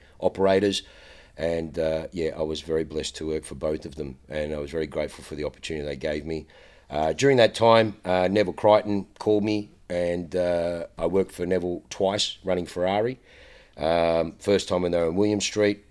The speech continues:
and then the second time when they were in Waterloo. That was during my tenure at DeMillions. Um, you know, Rick did my head in once, so I left. <laughs> Then I went to Ferrari.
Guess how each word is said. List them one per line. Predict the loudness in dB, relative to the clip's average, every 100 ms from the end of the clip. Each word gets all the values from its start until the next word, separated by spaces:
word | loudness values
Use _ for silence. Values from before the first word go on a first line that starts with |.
| _ _
and | -4
then | -4 -4
the |
second | -4 -4 -6
time | -6 -6 -6
when | -6
they | -4
were | -4
in | -4
Waterloo. | -4 0 2 2 0 -4 -18 -20 -8 4
That | 6
was | 6 2
during | 0 2
my | 0
tenure | 0 0 0 0
at | -2 -2
DeMillions. | 0 2 2 0 -4 -10 _
Um, | -6 -4 -2 -4 -8
you | -12
know, | -12 -12 -20 -20 -20 -20 -20 -20 -10
Rick | -4 -4 -4
did | -10 -8
my | -4
head | 0 0
in | 2
once, | 2 0
so | -2 -2 0
I |
left. | 2 0 -2 -6 -4 6
<laughs> | 8 10 6
Then | 6 2 4
I | 4
went | 2 2 -4 -4
to | -6
Ferrari. | -2 0 2 2 0